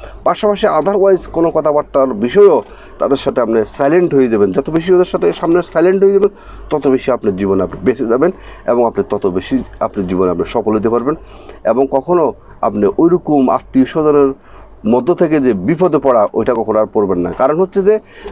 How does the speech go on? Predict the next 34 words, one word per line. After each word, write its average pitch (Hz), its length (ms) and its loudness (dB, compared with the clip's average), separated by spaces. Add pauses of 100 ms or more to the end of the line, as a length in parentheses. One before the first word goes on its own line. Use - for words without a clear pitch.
বাইরে 190 360 2
মানুষ 220 280 2
কখনো 185 260 0
নি-, 175 240 2
আপনার 139 240 0
ক্ষতি 139 200 -2
করবে 127 280 2
না, 95 120 0
সবসময় 139 380 -4
মানে 131 180 2
নিজের 131 400 2
রক্তের 135 480 0
মানুষগুলো 147 480 0
আপনার 139 180 -4
ক্ষতি 113 220 -6
করবে। 104 280 0 (400)
তো 131 60 2
আপনি 151 180 2
রক্তের 156 340 2
মানুষগুলোকে 190 500 2
যদি 185 160 0
কোনো 185 140 4
আপনি 160 280 0 (360)
উস্কেই 190 400 4
দেন, 113 240 2
আপনি 117 220 0
নিজের 131 260 2
কথার 170 300 -2
কারণে 156 320 2
একটু - 180 -2
ভাবা 156 400 2
পাওয়ার 160 320 2
জন্য, 127 240 2
একটু 156 360 2